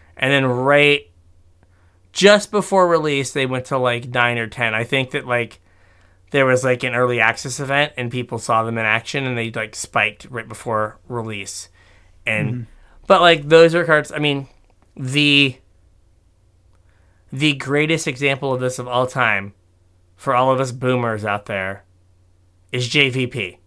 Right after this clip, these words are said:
Speaker 2: Mm-hmm.
Speaker 1: Right? Jace Vryn, Vryn's Prodigy,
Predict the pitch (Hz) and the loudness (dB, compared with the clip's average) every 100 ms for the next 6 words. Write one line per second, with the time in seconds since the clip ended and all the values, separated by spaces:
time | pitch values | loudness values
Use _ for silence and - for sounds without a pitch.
0 | _ _ _ _ _ _ _ _ _ - | _ _ _ _ _ _ _ _ _ -14
1 | 127 127 - _ _ _ _ _ - 127 | -12 -14 -18 _ _ _ _ _ -2 -2
2 | 120 151 156 - 160 160 147 156 151 - | 2 2 2 0 0 0 2 0 2 2
3 | 147 143 131 135 131 131 127 | 4 4 0 -4 -2 -2 -4